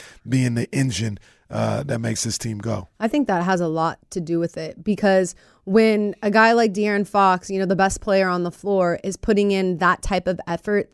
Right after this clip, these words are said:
Speaker 2: giving that type of energy in every game, that's gonna light a spark under everybody. At least it should, and I think it does for this team. I think that they respect him a lot. So when you see, you know, your best player on the floor getting after it on both sides,
Speaker 1: Mm-hmm,
Speaker 2: you
Speaker 1: mm-hmm.
Speaker 2: know, that should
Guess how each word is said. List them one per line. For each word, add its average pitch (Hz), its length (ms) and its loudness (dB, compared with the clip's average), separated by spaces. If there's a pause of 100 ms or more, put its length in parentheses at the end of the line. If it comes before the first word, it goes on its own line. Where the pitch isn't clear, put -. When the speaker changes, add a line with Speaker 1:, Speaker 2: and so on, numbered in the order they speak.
Speaker 2:
giving 202 340 4
that 175 200 0
type 190 220 -4
of 185 180 -4
energy 190 460 -4
in 180 160 -4 (120)
every 196 280 2
game, 185 240 0
that's 180 180 -2
gonna 185 220 -6
light 180 240 2
a 170 60 -4
spark 190 320 -4
under 175 300 -6 (180)
everybody. 185 500 4
At 180 120 -2
least 226 200 0
it 240 100 -4
should, 196 300 0
and 175 120 -4
I 170 80 -2
think 185 180 -6
it 165 100 -2
does 180 260 -2
for 170 120 -10
this - 180 -8
team. 165 300 -6 (320)
I 185 80 -6
think 185 140 0
that 190 120 -2
they 185 100 0
respect 170 440 -4
him 180 100 -4
a 156 40 -6
lot. 180 280 0
So 202 120 -2
when 208 100 0
you 254 100 4
see, 226 460 0 (420)
you 220 140 0
know, 202 100 4
your 214 180 6
best 233 300 0
player 233 240 2
on 208 120 0
the 196 80 -2
floor 240 360 2
getting 220 300 2
after 226 280 0
it 214 60 0
on 190 220 0
both 220 200 2
sides, 208 600 0
Speaker 1:
Mm-hmm, 95 200 -16 (180)
Speaker 2:
you 220 220 0
Speaker 1:
mm-hmm. - 20 4
Speaker 2:
know, 214 360 0
that 226 400 -2
should 262 240 2